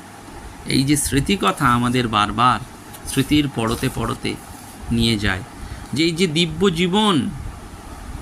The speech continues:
স্বামীজির গৃহী শিষ্য শরৎচন্দ্র চক্রবর্তী বাঙাল, তাঁর এই দিব্য জীবন আমাদের বারবার অনুপ্রেরণা দেয়, আমাদের এগিয়ে নিয়ে যেতে সাহায্য করে। শিষ্য শরৎচন্দ্র চক্রবর্তীর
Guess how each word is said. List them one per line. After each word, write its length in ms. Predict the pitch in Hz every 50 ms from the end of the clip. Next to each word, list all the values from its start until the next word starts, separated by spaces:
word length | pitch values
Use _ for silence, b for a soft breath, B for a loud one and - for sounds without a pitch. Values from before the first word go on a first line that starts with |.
| - - - - - - - - - - - - - -
স্বামীজির 500 | - 139 135 143 135 135 139 139 135 120
গৃহী 280 | 120 127 131 139 139
শিষ্য 480 | 127 - - 123 110 - - - 139 127
শরৎচন্দ্র 540 | 117 123 117 123 120 - 135 123 123 123 120 -
চক্রবর্তী 560 | 110 - - - 117 110 110 98 - - 110
বাঙাল, 460 | 107 110 107 107 107 107 104 101 101 - - - - - - - - - - - - - - -
তাঁর 280 | 127 123 120 120 - - -
এই 140 | 139 127 127 120 113 117
দিব্য 380 | 131 139 131 131 151 165 139
জীবন 360 | 120 131 135 151 160 156 147
আমাদের 320 | 135 131 147 143 143 139 131
বারবার 520 | 127 120 117 120 123 131 135 135 127 123 - - - - - - - - -
অনুপ্রেরণা 720 | 131 165 185 - - - 127 120 107 110 107 104 104 98
দেয়, 260 | 95 101 101 101 - - - - - - - - - - - - -
আমাদের 300 | 123 135 147 151 156 147
এগিয়ে 520 | - 139 151 165 156 156 170 190 202 202
নিয়ে 300 | 190 170 156 160 160 170
যেতে 380 | 165 185 185 - 180 151 127 104 - - - - - - - - - -
সাহায্য 480 | - 117 101 107 107 95 - - - - -
করে। 200 | 98 92 - - - - - - - - - - - - - - - - - - - -
শিষ্য 260 | - 135 - - 147
শরৎচন্দ্র 560 | - 143 131 143 139 - 170 170 175 175 165
চক্রবর্তীর 720 | - 165 156 - - 160 151 156 156 - - 165 160